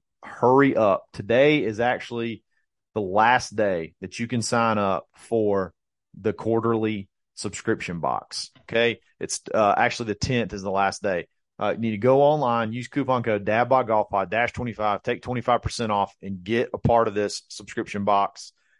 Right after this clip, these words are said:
Uh, guys suck at, uh, preparing themselves for seasons. We go buy a shirt based off how we feel at the time when, when it's out. We go buy stuff how we feel at the time when it's outside, and then the season, the season change, and then we can't wear it for a year. So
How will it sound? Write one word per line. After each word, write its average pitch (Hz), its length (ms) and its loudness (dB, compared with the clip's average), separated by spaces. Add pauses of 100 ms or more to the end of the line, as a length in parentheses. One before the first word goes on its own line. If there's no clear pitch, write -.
(120)
Uh, 98 340 0 (460)
guys 139 380 4
suck 143 460 2
at, 113 140 -4 (260)
uh, 107 240 -2
preparing 120 500 -4
themselves 104 560 -2
for 104 380 -4
seasons. 82 640 -12 (340)
We 120 120 0
go 135 160 6
buy 131 240 6
a 123 40 0
shirt 120 460 -2 (400)
based 120 240 0
off 113 120 2
how 117 200 0
we 107 100 -4
feel 120 440 -2
at 110 100 -4
the 101 60 -12
time 120 460 -4
when, 113 220 -8
when 113 160 -6
it's 110 120 -10
out. 117 240 -2
We 113 120 -4
go 120 140 0
buy 117 220 4
stuff - 220 -6 (200)
how 117 320 -2
we 110 100 -4
feel 117 280 -6
at 110 60 -8
the 107 80 -12
time 113 440 -8
when 104 120 -8
it's 92 120 -12
outside, 117 500 -4
and 98 140 -10
then 101 240 -10 (240)
the 98 60 -14
season, 120 440 -6
the 104 100 -12
season 127 360 -8
change, 139 460 -4
and 113 100 -12
then 120 80 -6
we 117 80 -8
can't 123 200 -8
wear 113 200 -2
it - 100 -8
for 104 160 -6
a 95 60 -8
year. 92 320 -10
So 101 320 -6